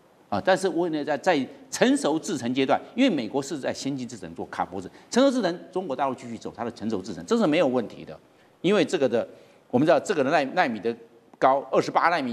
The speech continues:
以上，都六十奈米还七十奈米以上，这个没有问题，这个都是成熟制程。OK，最主要是卡在先进制程，那先进制程中国大陆在突破。那我想说，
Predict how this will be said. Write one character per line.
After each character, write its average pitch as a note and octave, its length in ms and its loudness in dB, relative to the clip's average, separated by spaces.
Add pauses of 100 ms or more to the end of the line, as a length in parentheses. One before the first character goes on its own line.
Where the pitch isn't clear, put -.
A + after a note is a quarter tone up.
以 F#2+ 40 -14
上， A2+ 220 2 (520)
都 F#3+ 80 4
六 G#3 180 4
十 D3+ 140 -2
奈 F#3+ 100 2
米 C#3 60 4
还 D#3 160 -2
七 - 180 -6
十 F3 100 -6
奈 F3 120 4
米 D3+ 100 -4
以 A2+ 40 -6
上， C3 140 -2 (200)
这 - 140 -4
个 A#3+ 120 2
没 E3+ 300 0
有 F3 100 2
问 C#3+ 340 0
题， A#2+ 360 -4
这 A3 140 0
个 F3 80 4
都 E3+ 140 0
是 E3 160 -8
成 C3+ 220 -10
熟 B2 140 0
制 B2 160 -8
程。 F#2+ 180 -12 (300)
OK， G#2 180 -2 (220)
最 A#3+ 160 2
主 D#3 80 0
要 E3+ 80 4
是 E3 80 -4
卡 - 220 -6
在 C#3+ 100 0
先 G#3+ 320 0
进 F#3 180 -4
制 C3 180 -6
程， - 140 -12 (380)
那 - 140 2
先 A#3 180 2
进 G#3+ 80 -2
制 F#3 60 -4
程 C3 140 0 (220)
中 F#3 160 0
国 D3 120 4
大 C#3 160 2
陆 B2+ 60 0
在 A#2+ 140 -4
突 G#2 160 -10
破。 G#2 240 -12 (360)
那 F3 140 4
我 C3 140 -4
想 C#3+ 220 -2
说， D3+ 100 0